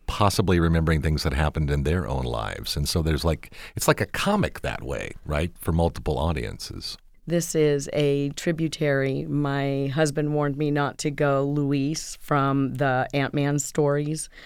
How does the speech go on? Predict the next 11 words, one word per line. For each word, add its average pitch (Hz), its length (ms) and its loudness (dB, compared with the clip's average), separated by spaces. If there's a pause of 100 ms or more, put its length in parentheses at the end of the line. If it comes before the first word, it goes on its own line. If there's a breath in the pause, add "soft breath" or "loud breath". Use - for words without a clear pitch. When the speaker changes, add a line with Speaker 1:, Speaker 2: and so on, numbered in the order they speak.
(260 loud breath)
Speaker 2:
but 147 520 4 (280)
when 170 760 4 (100)
we 185 200 2
were 190 160 2
reading 156 680 2
the 131 640 0 (460 soft breath)
stories, 160 560 4
the 147 80 2
Harry 156 240 2
Potter 147 320 -2
stories, 190 680 0